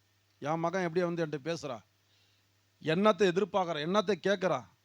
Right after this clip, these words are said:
இதெல்லாம் கர்த்தர் என்ன பண்ணுவார்னா, ஒவ்வொரு மனுஷன்ட்ட எதிர்பார்க்கறாரு. அல்லேலூயா.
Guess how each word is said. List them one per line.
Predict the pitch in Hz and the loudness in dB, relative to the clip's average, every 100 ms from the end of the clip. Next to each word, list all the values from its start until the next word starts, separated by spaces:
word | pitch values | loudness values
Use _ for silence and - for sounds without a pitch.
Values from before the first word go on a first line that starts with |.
| _ - | _ -10
இதெல்லாம் | 151 151 170 190 | -6 -4 -4 -4
கர்த்தர் | 156 147 180 | -6 -8 -4
என்ன | 180 165 | -4 -2
பண்ணுவார்னா, | 165 160 175 | -4 -4 -4
ஒவ்வொரு | 156 160 165 | -2 0 0
மனுஷன்ட்ட | 147 160 180 185 156 | -2 -8 -10 -10 -10
எதிர்பார்க்கறாரு. | 165 151 139 127 113 101 _ _ _ _ _ _ _ _ - | -10 -10 -10 -10 -14 -18 _ _ _ _ _ _ _ _ -2
அல்லேலூயா. | 156 208 214 208 170 120 | 4 8 10 12 10 6